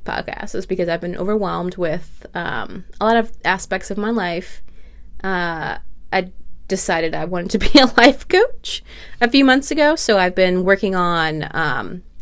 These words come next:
courses or, like, you know, taking courses for those things, um, reading a lot, studying a lot, also trying to get into a better place overall, like,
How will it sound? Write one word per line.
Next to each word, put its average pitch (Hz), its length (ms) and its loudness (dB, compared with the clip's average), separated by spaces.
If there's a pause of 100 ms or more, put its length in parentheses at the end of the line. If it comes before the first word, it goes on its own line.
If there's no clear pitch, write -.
(1160)
courses 190 840 2
or, 165 180 2
like, 151 220 -2 (240)
you 208 100 2
know, 185 80 0
taking 214 280 2
courses 214 480 2
for 196 120 0
those 185 280 4
things, 170 840 -4
um, 127 600 -4
reading 202 320 4
a 190 60 0
lot, 175 440 2
studying 185 320 -2
a 180 60 -2
lot, 170 420 -2 (560)
also 180 800 2
trying - 300 -2
to 311 60 0
get 202 180 0
into 185 220 0
a 165 60 2
better 160 680 -2
place - 800 -2
overall, 185 520 0
like, 151 200 -4